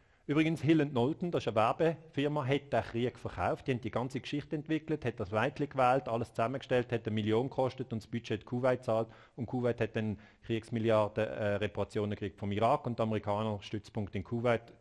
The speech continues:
mitten zwischen den Ölfeldern. So läuft's. Eine andere Möglichkeit wäre das. Also wir haben meiner Meinung nach schon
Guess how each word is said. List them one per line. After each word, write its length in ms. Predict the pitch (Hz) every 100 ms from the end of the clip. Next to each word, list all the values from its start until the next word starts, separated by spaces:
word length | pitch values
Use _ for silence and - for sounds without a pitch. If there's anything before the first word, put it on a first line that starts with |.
| -
mitten 240 | 104 -
zwischen 280 | - 95 92
den 100 | 85
Ölfeldern. 340 | 82 90 80 -
So 160 | -
läuft's. 340 | 101 71 - _ _ _ _ _ - - - - _ _ _ _ _ _ _ _ _ _ _ _
Eine 120 | 123
andere 240 | 147 170 165
Möglichkeit 500 | 160 151 156 139 131
wäre 140 | 113
das. 340 | 95 80 - - - _ _ _ _ _ _ _ - _ -
Also 200 | - 123
wir 80 | 135
haben 320 | 139 185 110 85
meiner 280 | 123 165 156
Meinung 320 | 151 151 151
nach 320 | - 196 87 -
schon 160 | 123